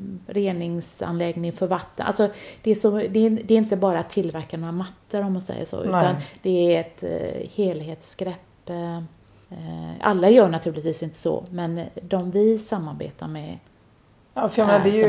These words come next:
Speaker 2: ju,
Speaker 1: såna, ja.
Speaker 2: det är ju oftast ganska svårt, tänker
Speaker 1: Ja,
Speaker 2: jag. Och
Speaker 1: ja.
Speaker 2: lite större företag som
Speaker 1: Ja.
Speaker 2: H och M och så har ju ofta väldigt svårt att kontrollera också,
Speaker 1: Ja.
Speaker 2: därför att det är så många led. Men här
Speaker 1: Mm.
Speaker 2: har ni verkligen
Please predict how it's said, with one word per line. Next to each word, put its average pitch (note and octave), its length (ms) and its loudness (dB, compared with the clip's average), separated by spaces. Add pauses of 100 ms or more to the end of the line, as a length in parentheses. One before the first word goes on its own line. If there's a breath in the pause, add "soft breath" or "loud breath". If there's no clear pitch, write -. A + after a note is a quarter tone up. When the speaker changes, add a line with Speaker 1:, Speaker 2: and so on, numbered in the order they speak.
Speaker 2:
ju, G3 80 0
Speaker 1:
såna, F3+ 160 -2
ja. A3 60 6
Speaker 2:
det A3 60 2
är G#3+ 40 2
ju G#3+ 100 4
oftast F#3+ 380 0
ganska F3 260 -2
svårt, C4+ 380 -4
tänker F3 260 -6
Speaker 1:
Ja, D#3 80 0
Speaker 2:
jag. E3+ 240 -2
Och F#3 80 6
Speaker 1:
ja. F3 240 4
Speaker 2:
lite G3 160 0
större F#3+ 340 2
företag F#3 520 -2
som G3 120 -6
Speaker 1:
Ja. F#3 100 -2
Speaker 2:
H F#3 60 2
och E3 60 2
M E3 160 -2
och F3+ 80 -4
så F#3+ 140 -4
har E3+ 140 0
ju F3+ 80 0
ofta F#3 240 -4
väldigt E3+ 200 -4
svårt F3+ 160 -8
att - 60 -20
kontrollera F#3 840 -2
också, F#3 220 -4
Speaker 1:
Ja. F3+ 60 -8
Speaker 2:
därför F3 180 0
att F#3+ 80 -2
det F#3+ 60 0
är F#3+ 60 2
så F#3+ 100 -4
många F3+ 220 0
led. G#3 520 -6
Men G3+ 160 -4
här G#3 100 0
Speaker 1:
Mm. G#3+ 100 0
Speaker 2:
har G#3 60 0
ni G3 100 -6
verkligen F#3 540 -6